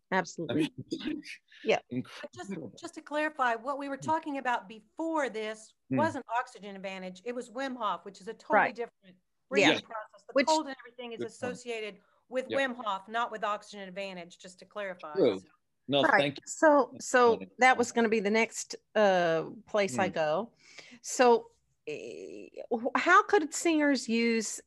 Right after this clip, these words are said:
Speaker 1: tell us about Wim Hof a little bit, uh, uh, because,
Speaker 2: Yeah.
Speaker 1: um, it's a different kind of breathing.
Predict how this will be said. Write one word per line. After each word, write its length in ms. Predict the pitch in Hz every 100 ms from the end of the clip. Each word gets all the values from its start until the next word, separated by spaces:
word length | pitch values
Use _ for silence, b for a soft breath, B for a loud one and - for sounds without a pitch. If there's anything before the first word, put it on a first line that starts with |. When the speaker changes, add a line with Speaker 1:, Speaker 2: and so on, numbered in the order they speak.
| -
Speaker 1:
tell 220 | - 294
us 120 | 349
about 300 | 269 226 185
Wim 200 | 196 190
Hof 580 | 196 202 190 196 - - _ _ _ _ _ _ -
a 40 |
little 220 | 202 202
bit, 340 | 196 190 196 - - b b b -
uh, 80 | - _
uh, 340 | 214 208 196 185 - _ 214
because, 400 | 226 233 214 -
Speaker 2:
Yeah. 480 | - 202 208 202 190
Speaker 1:
um, 280 | 185 180 175 _ _ _ _ _ _ _ _ _ _ _ _ _ _ _ - _ _ _ _ _ _ _ _
it's 180 | 277 269
a 60 | 254
different 640 | 190 - 285 - 294 294
kind 400 | - 254 226 226
of 340 | 208 202 202 185 - 147 -
breathing. 880 | 165 156 185 185 160 139 143 214 240